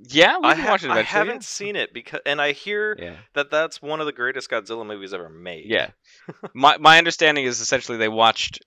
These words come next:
Speaker 1: the Americans do a Godzilla film and they went, "Okay, clearly you don't understand how to do this." And they <laughs> just went like,
Speaker 2: Well,
Speaker 1: "We'll
Speaker 2: that
Speaker 1: make it, we'll make it and you'll understand now."
Speaker 2: Well, yeah, you know what that Godzilla movie was about. I mean,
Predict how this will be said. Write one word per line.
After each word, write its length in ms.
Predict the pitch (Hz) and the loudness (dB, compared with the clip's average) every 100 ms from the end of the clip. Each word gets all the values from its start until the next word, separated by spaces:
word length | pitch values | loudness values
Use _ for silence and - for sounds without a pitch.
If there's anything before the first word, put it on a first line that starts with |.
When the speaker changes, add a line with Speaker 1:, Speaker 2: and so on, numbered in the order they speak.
| - | -14
Speaker 1:
the 160 | 117 | -4
Americans 560 | 110 107 104 101 104 101 | -2 2 0 -2 -10 -8
do 160 | 110 101 | -4 -2
a 60 | |
Godzilla 440 | 104 98 101 98 95 | 0 -2 -2 -6 -6
film 220 | 95 87 | -6 -6
and 80 | 90 | -8
they 80 | |
went, 240 | 90 87 - - 135 | -6 -8 -10 -8 -8
"Okay, 320 | - 214 - | -4 -4 -4
clearly 360 | - 190 190 165 | 0 2 4 2
you 80 | 135 | 2
don't 180 | 123 113 | 2 2
understand 480 | 101 95 - 101 95 | -2 -6 -4 -4 -4
how 60 | |
to 100 | 85 | -10
do 160 | 82 80 | -12 -14
this." 260 | 73 - - - _ | -14 -16 -20 -20 _
And 140 | 120 131 | -2 0
they 80 | 147 | 0
<laughs> 120 | 147 | -2
just 120 | 135 | 0
went 240 | 151 143 | 2 2
like, 340 | 127 120 113 - _ | 4 2 0 -8 _
Speaker 2:
Well, 160 | 180 202 | -14 -2
Speaker 1:
"We'll 200 | 151 196 | 4 6
Speaker 2:
that 40 | |
Speaker 1:
make 220 | 185 151 139 | 6 4 2
it, 140 | 123 | 2
we'll 160 | 156 170 | 4 4
make 240 | 165 156 | 4 2
it 120 | 143 | 0
and 200 | 123 120 | -2 -6
you'll 200 | 120 117 | -2 0
understand 520 | 110 101 98 101 87 73 | -2 -4 -6 -6 -6 -8
now." 180 | 67 117 | -12 -10
Speaker 2:
Well, 120 | 226 | -8
yeah, 260 | 247 262 254 | -4 -4 -4
you 180 | 196 | -6
know 120 | 214 226 | -8 -8
what 160 | 214 | -6
that 220 | 208 214 | -6 -6
Godzilla 400 | 202 170 147 139 | -6 -6 -6 -8
movie 200 | 127 117 | -6 -6
was 200 | 110 107 | -6 -6
about. 300 | 104 101 135 156 | -6 -2 -2 -2
I 60 | |
mean, 280 | 147 151 139 | -4 -8 -12